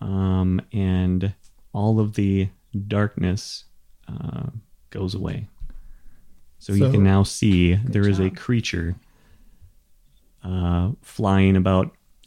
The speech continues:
Speaker 1: six feet off the ground, uh, where you thought Bjorn was standing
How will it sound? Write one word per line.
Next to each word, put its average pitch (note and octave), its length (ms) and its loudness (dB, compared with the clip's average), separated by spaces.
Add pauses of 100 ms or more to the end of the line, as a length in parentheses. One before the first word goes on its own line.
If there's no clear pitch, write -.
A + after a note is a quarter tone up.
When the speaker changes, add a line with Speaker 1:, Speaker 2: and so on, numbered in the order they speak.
Speaker 1:
six - 320 -10
feet A2 240 0
off G2+ 200 0
the A2 80 -4
ground, G#2+ 560 2 (400)
uh, F2+ 420 -2
where F#2+ 600 0 (360)
you F#2+ 120 -4
thought G#2 400 -2 (240)
Bjorn B2+ 440 2
was C#3+ 380 -2 (300)
standing D3+ 560 0